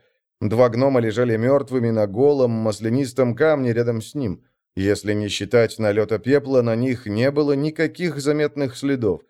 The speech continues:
Похоже, дым убил их. Снорри отрывисто кашлянул. «Только не ещё один несчастный случай! Снорри считает, что это дурная примета!»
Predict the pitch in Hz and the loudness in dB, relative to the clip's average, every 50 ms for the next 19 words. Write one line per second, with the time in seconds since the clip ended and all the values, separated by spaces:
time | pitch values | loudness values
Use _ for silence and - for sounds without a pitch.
0 | _ _ _ _ _ _ - 104 101 - 101 101 82 92 98 92 90 95 131 151 | _ _ _ _ _ _ -2 -2 0 0 0 -2 -2 -2 -6 -6 -2 0 0 0
1 | 151 127 107 104 101 131 143 107 - - - _ _ _ _ _ _ _ _ _ | 0 0 -2 -2 -2 -4 -4 -4 -6 -10 -16 _ _ _ _ _ _ _ _ _
2 | _ _ - - - - 147 170 190 190 175 170 180 185 170 - 160 151 143 135 | _ _ -18 -8 -2 2 4 6 6 6 4 4 4 4 4 4 2 0 0 0
3 | 131 120 123 - 151 135 - 123 90 82 - - 76 80 80 64 67 - - _ | 0 0 2 0 0 2 2 2 0 0 -2 -14 -16 -14 -14 -14 -16 -16 -20 _
4 | _ _ _ _ _ _ _ _ _ _ _ - 139 123 135 165 185 180 - 226 | _ _ _ _ _ _ _ _ _ _ _ 2 4 6 6 4 4 2 2 2
5 | 247 233 226 240 247 233 175 127 - - 170 202 262 294 262 190 240 254 240 226 | 2 4 4 2 2 2 0 -2 0 2 2 4 4 2 2 0 0 0 2 2
6 | 226 226 208 - - - 202 202 165 - - 233 233 170 123 - - 208 190 185 | 2 2 2 0 0 0 0 0 0 0 -2 -2 -2 -2 -2 -2 -2 0 2 2
7 | 160 123 - - 107 98 80 - _ _ _ _ _ _ _ _ - - - 131 | 2 2 0 -4 -10 -10 -12 -14 _ _ _ _ _ _ _ _ -12 -10 -4 0
8 | 131 107 120 151 175 240 302 285 - - 311 302 302 294 269 262 254 240 240 - | 2 4 4 4 2 2 0 0 -2 -2 -4 -2 0 2 2 4 4 2 0 -2
9 | - - - - 254 233 220 - 220 185 190 226 208 185 185 175 170 160 143 120 | -12 -8 -2 2 2 2 4 2 2 4 4 4 4 4 2 4 6 6 4 4
10 | - 165 156 135 120 110 - - - - 90 85 - | 2 0 0 2 0 0 -2 -4 -6 -6 -6 -6 -6